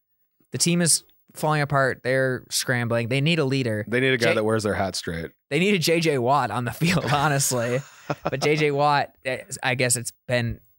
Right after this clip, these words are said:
Speaker 1: uh, he's, it's obviously hurt 'cause that's kinda his thing.
Speaker 2: Right.
Speaker 1: Sorry, J J, if you're listening.
Speaker 2: Yeah, sorry, J J.
Speaker 1: Big fan of
Speaker 2: Apologize.
Speaker 1: the, of the chunky soup commercial and when you hosted S N L.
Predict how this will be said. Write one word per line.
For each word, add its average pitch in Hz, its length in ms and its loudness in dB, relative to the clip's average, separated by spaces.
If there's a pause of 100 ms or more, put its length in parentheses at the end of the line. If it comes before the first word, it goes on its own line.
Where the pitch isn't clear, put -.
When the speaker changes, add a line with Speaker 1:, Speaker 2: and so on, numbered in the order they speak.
(140)
Speaker 1:
uh, 131 120 -10 (120)
he's, 143 200 -8 (120)
it's 131 280 -6
obviously 117 500 0
hurt 110 400 -2 (160)
'cause 107 140 -8
that's 107 180 -6 (140)
kinda 107 180 -2
his 104 160 -2
thing. 107 420 -4 (320)
Speaker 2:
Right. 90 120 -4
Speaker 1:
Sorry, 104 400 -2
J 117 180 -4
J, 139 300 0
if - 120 -10
you're 110 100 -2
listening. 113 380 -2
Speaker 2:
Yeah, 139 100 -2
sorry, 82 260 -6
J 80 180 -10
J. 82 120 -12
Speaker 1:
Big 131 180 0
fan 110 380 -4
of - 280 -8
Speaker 2:
Apologize. 87 500 -4
Speaker 1:
the, 127 80 -2
of 110 80 -4
the 104 180 -2
chunky 113 400 -2
soup 110 300 -2
commercial 107 360 -4
and 123 140 -4
when 113 80 -4
you 110 80 -4
hosted 117 240 -4
S 110 220 -2
N 107 80 -4
L. 107 280 -2